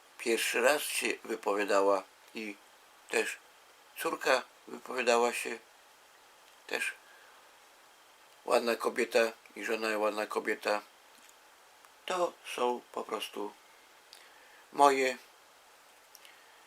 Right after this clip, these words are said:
wypowiedź na ten temat i po prostu to, co właśnie przed wyborami był film, na podwórku nagrywałem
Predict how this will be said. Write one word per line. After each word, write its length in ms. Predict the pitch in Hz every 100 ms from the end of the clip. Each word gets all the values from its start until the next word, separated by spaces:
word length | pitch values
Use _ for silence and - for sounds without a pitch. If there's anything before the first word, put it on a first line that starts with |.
| - - - - - - - - - - - - - - - - - - - - -
wypowiedź 760 | 120 - 113 101 117 - - - - - - - -
na 100 | 113
ten 220 | 110 98
temat 420 | - 92 95 - - - - - - - - - - - -
i 220 | 156 151 - - -
po 100 | -
prostu 480 | 127 117 - 117 113 - - - - - - - - - - - -
to, 200 | 170 160
co 380 | - 156 143 - -
właśnie 360 | 123 - 131 117 - -
przed 300 | 156 - - - 120
wyborami 640 | 107 117 147 143 110 101 - - - -
był 160 | 120 113
film, 340 | 160 131 107 - -
na 80 | 127
podwórku 380 | 117 135 147 127
nagrywałem 680 | 110 101 101 95 101 120